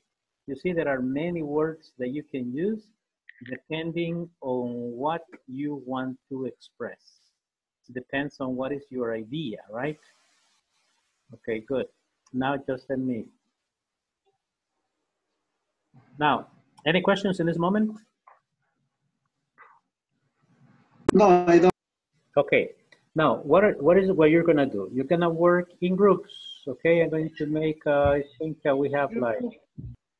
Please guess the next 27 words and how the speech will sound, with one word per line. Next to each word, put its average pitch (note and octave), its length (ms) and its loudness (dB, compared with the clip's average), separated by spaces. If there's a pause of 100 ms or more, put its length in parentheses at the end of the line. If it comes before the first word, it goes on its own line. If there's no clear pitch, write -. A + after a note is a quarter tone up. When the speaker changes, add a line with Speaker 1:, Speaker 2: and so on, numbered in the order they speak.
(600)
Speaker 1:
but G3+ 320 2 (200)
I D3+ 80 2
want E3+ 240 2
you F#3 120 -2
to F3 100 -4
use, E3+ 420 0 (200)
to D3+ 80 0
practice F#3 540 0
a D3+ 80 2
lot F#3+ 300 6
of G3+ 160 0
sentences C#3 580 -2
using F3 300 -2
these E3+ 160 2
expressions, E3 680 0 (140)
right? E3 260 2 (880)
For C#3+ 100 0
example, C#3+ 340 0
in C#3+ 120 2
using, F#3 580 2 (540)
uh, C3+ 460 2 (340)
count F#3+ 260 0
nouns G#3+ 460 0
and C#3+ 180 -2
non-count D3+ 580 0
nouns, F#2 320 -16 (680)
but C#3+ 200 0